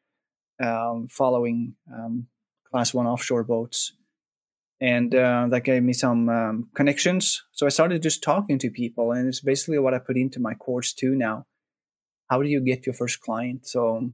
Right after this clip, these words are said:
that's, I think that, that must be it. I, I started talking to people,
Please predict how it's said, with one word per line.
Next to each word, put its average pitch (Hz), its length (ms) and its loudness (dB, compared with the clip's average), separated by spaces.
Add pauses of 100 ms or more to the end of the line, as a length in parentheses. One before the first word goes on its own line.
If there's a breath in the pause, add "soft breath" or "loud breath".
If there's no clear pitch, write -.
(140)
that's, - 640 -2
I 135 60 -2
think 131 180 0
that, 127 180 2 (140)
that 127 120 0
must 127 200 0
be 127 180 0
it. 127 220 -2
I, 127 240 -2
I 127 120 -2
started 127 340 -2
talking 131 320 -2
to 127 80 -6
people, 117 500 -4